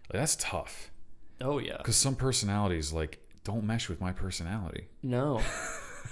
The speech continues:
Speaker 2: But you need that person to play that, <laughs> that character.
Speaker 1: Right, or
Speaker 2: <laughs>
Speaker 1: even, even, like, yeah, talking to actors. Like, actors respond to direction in different ways. I mean, I, I was working on this one project for, uh, my directing actors class,
Speaker 2: Mm-hmm.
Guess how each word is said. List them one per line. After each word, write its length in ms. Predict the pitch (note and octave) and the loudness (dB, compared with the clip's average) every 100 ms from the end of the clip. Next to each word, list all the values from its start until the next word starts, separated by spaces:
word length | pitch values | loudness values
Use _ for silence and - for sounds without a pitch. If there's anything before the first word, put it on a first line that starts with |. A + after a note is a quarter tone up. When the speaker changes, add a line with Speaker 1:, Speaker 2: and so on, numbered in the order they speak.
| - B2+ | -2 2
Speaker 2:
But 140 | C3 | 6
you 100 | C3+ | 8
need 220 | C3 C3+ | 8 8
that 220 | C3+ B2+ - | 6 4 4
person 400 | C#3 C#3 C3+ B2+ | 4 4 2 0
to 60 | |
play 320 | B2 - C3+ | 0 0 0
that, 240 | C3 B2 A#2+ | 2 2 4
<laughs> 220 | C#3+ D#3 | 6 6
that 200 | D3 E3 | 6 4
character. 640 | - D#3+ F#3+ D3+ - C#3 G2 | 4 2 2 0 -2 0 4
Speaker 1:
Right, 200 | D#3+ E3 | 4 4
or 100 | C#3+ | 4
Speaker 2:
<laughs> 140 | D3 | 6
Speaker 1:
even, 260 | E3 F3 B2 | 6 4 2
even, 220 | C#3+ F3 | 0 2
like, 140 | B2+ - | 2 2
yeah, 140 | C3 C#3 | 0 0
talking 340 | - G2+ A#2 | 2 2 4
to 80 | G#2+ | 4
actors. 420 | D3 F#3+ D#2+ C#2 | 2 0 -2 0
Like, 160 | F2 - | 0 2
actors 340 | A2 B2 C3 G2+ | 2 2 0 0
respond 460 | G2+ - G2 G2 | 0 0 0 0
to 60 | G#2 | 0
direction 400 | F2 A2 - - | 0 0 -2 -2
in 80 | C#2+ | -2
different 300 | F2+ - D#2 | -2 -2 0
ways. 380 | A#2+ - - - - - - - - - - - - | 0 0 -4 -8 -12 -20 -20 -16 -14 -16 -20 -8 4
I 60 | |
mean, 120 | A#2+ A#2+ | 8 8
I, 80 | |
I 140 | D3+ C#3+ | 8 6
was 160 | E3 | 4
working 180 | C#3 C3 | 4 4
on 80 | G#2 | 2
this 140 | E2 | 2
one 120 | F2+ G2+ | 0 0
project 380 | F2 D2 D2 | 0 0 -4
for, 320 | - F2 D2 C#2+ | -4 -4 -2 -2
uh, 200 | - - - - | -4 -10 -16 -10
my 140 | E2+ D#2 | -6 -4
directing 400 | E2 E2+ - D2+ | 0 2 2 -2
actors 300 | E2+ - - | -2 -4 -8
class, 320 | - - - - - | -8 -8 -10 -14 -10
Speaker 2:
Mm-hmm. 200 | C#3 A#2+ | -6 -6